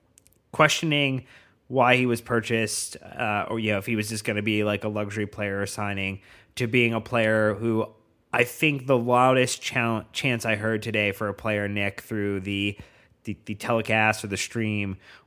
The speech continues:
were the Jorginho chants in the match. He was getting absolutely just serenaded by the supporters.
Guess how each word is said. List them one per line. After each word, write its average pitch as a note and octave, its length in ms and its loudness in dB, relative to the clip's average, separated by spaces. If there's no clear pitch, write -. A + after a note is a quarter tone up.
were A2+ 220 2
the A2 100 4
Jorginho G#2+ 560 0
chants F#2+ 680 -4
in B2 100 -6
the G2 80 -4
match. F#2 720 -6
He B2 220 -2
was A2 180 -2
getting G2 560 0
absolutely A2+ 1200 2
just - 240 -2
serenaded G#2+ 720 0
by G2+ 180 0
the F#2+ 100 -8
supporters. F2 680 -8